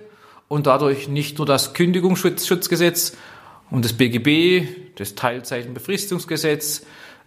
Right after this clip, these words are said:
ähm, das Betriebsverfassungsgesetz und viele weitere arbeitsrechtsrelevanten Gesetze kennengelernt.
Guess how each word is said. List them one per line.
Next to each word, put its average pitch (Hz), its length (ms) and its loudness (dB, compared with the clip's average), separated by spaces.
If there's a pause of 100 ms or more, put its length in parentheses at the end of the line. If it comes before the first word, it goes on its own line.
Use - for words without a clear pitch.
ähm, 117 600 4
das 110 240 -2
Betriebsverfassungsgesetz 147 1400 0
und 143 140 -2
viele 202 240 4
weitere - 320 2
arbeitsrechtsrelevanten 127 1400 0
Gesetze 110 380 -2
kennengelernt. 95 640 0